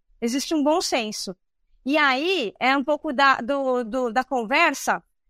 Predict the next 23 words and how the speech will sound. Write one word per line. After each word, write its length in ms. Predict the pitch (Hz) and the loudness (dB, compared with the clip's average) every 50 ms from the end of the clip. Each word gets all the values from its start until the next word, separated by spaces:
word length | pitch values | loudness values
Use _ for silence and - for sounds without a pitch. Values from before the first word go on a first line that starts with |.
| _ - | _ -8
e 120 | - 262 269 | -6 -6 -4
o 40 | 262 | -4
que 80 | - | -2
eu 100 | 285 277 | -4 -2
sempre, 360 | 269 - 339 339 330 - 330 302 - | -2 -4 -4 -4 -2 -2 -4 -4 -4
no 160 | 254 277 349 | -4 -6 -6
final 400 | - - 359 302 302 311 359 381 | -4 -2 0 2 4 4 4 4
do 120 | 269 277 233 | 4 0 -4
dia, 380 | 185 190 277 330 330 277 233 | -4 -4 -2 0 0 0 0
é 120 | - - 254 | 2 2 2
a 80 | 269 - | 2 2
cultura 500 | - 320 339 330 - 320 320 320 330 285 | 0 -2 -2 -2 -2 -2 0 0 0 2
da 80 | 311 | 2
empresa. 580 | 330 339 320 320 254 214 202 196 165 180 175 165 - _ _ _ _ _ | 0 0 0 -2 -2 -2 -4 -4 -6 -8 -8 -10 -12 _ _ _ _ _
São 160 | - - 294 | -2 0 0
as 80 | 294 - | 0 2
pessoas, 560 | - 381 392 - - 403 330 294 269 247 - | 2 0 0 2 2 2 4 4 2 0 -2
como 180 | - 277 269 | -2 -2 -2
você 220 | 247 262 269 - 285 | -2 -2 -2 -2 -2
começou 640 | - 277 277 269 277 277 - - 269 254 254 269 | 0 0 2 2 2 0 0 0 0 0 0 0
a 100 | - - | 0 -2
sua 160 | 254 - 294 | -2 -4 -6
fala 460 | 269 - - 269 247 254 262 269 - | -6 -2 0 0 2 0 0 -2 -6